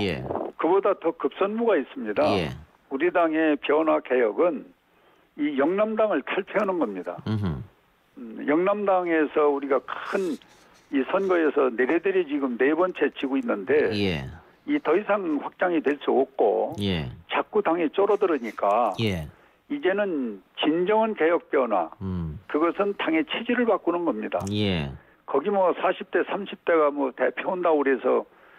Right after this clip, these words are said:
Speaker 2: 이 기본 틀을 바꾸는 거는 아니거든요.
Speaker 1: 예.
Speaker 2: 그래서 저는 그건 부수적으로, 어, 젊은 청년은 꼭 우리 정치 중심 역할을 해야 되고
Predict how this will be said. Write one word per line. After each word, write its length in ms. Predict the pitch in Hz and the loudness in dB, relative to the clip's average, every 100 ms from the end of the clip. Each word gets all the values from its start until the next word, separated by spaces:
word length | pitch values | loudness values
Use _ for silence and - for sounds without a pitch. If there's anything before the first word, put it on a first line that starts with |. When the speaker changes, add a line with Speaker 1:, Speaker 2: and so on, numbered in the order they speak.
| - _ | -20 _
Speaker 2:
이 120 | - - | -8 -6
기본 300 | - 143 - | -4 -2 -2
틀을 280 | - 226 240 | -2 0 2
바꾸는 420 | 214 - 165 147 | 2 0 0 2
거는 260 | 123 120 - | 2 0 0
아니거든요. 840 | 104 131 190 214 151 101 135 120 104 | 0 2 2 2 0 0 0 0 0
Speaker 1:
예. 380 | 107 95 82 113 - _ | 0 0 0 -4 -8 _
Speaker 2:
그래서 340 | - 147 147 185 | -4 -2 0 0
저는 240 | 143 170 | 2 0
그건 240 | 147 165 - | 0 -2 -2
부수적으로, 880 | 151 143 185 185 165 120 131 131 - _ _ _ _ | -2 -2 0 2 2 4 4 2 -4 _ _ _ _
어, 320 | - 120 120 113 - | 0 2 2 0 0
젊은 420 | 151 156 151 131 - | -2 0 0 -2 -6
청년은 500 | 214 196 160 156 - | -2 2 2 2 0
꼭 240 | 160 - | -2 -2
우리 420 | 143 139 139 127 117 _ _ - | -4 0 2 2 -2 _ _ -4
정치 520 | - 151 - 143 139 - | -2 -2 -2 0 0 0
중심 400 | 147 160 175 170 | -2 -2 0 0
역할을 440 | 160 - 120 117 | 0 0 0 0
해야 120 | 202 190 | 2 2
되고 560 | 139 98 101 110 90 | 0 0 2 2 0